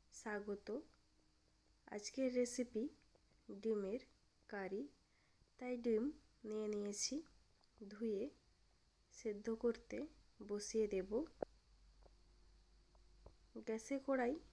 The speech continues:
বসিয়ে দিয়েছি, কড়াইয়ে জল দিয়ে দিয়েছি।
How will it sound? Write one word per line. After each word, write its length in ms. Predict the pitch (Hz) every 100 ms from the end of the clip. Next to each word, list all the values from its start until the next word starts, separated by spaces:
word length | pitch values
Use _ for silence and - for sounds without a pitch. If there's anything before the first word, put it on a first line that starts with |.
| - 247
বসিয়ে 380 | 233 226 - 247
দিয়েছি, 460 | 240 240 240 - 277 320 - - - -
কড়াইয়ে 420 | 220 214 202 208 339 - - - - 220
জল 240 | 208 208 208
দিয়ে 200 | 208 202
দিয়েছি। 480 | 202 185 196 -